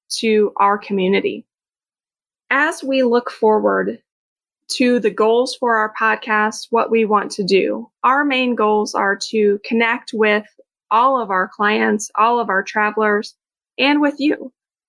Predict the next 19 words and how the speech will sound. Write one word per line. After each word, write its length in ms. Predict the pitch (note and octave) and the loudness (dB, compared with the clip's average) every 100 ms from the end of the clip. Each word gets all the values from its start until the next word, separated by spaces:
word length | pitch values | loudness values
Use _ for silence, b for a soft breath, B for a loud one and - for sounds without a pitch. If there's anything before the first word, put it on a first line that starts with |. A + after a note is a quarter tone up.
| _ - | _ -2
We 140 | A#3+ | 2
also 320 | B3 C#4+ C4+ | 2 2 0
want 240 | B3 A#3 - | 2 0 0
to 260 | A3+ A3 | 0 2
share 440 | A3+ - A#3+ A#3 B3 | 0 0 2 2 2
what 200 | A3+ G#3 | 0 0
our 120 | G3 | 2
agents 420 | G3+ G#3 G#3+ - | 0 0 -4 -4
do, 320 | - B3+ B3+ | 0 2 2
share 280 | B3+ G#3+ G3+ | 0 0 2
our 120 | F#3+ | 0
personalities, 1000 | F#3 G#3 G#3+ G3+ G3 A3 B3 B3 B3 B3 - | -2 -4 -2 -2 0 0 2 0 0 -4 -2
and 160 | G#3 G#3+ | 0 2
share 280 | C4 A#3 A3+ | 0 2 2
our 120 | G#3 | 0
expertise. 800 | A3 - G#3 G3+ - - - - _ _ _ _ _ _ _ _ | -4 -6 -8 -8 -8 -10 -14 -20 _ _ _ _ _ _ _ _
When 240 | B3 B3+ C4 | 0 2 4
we 260 | C#4+ D4 | 2 0
were 200 | F4+ A#3+ | 0 -2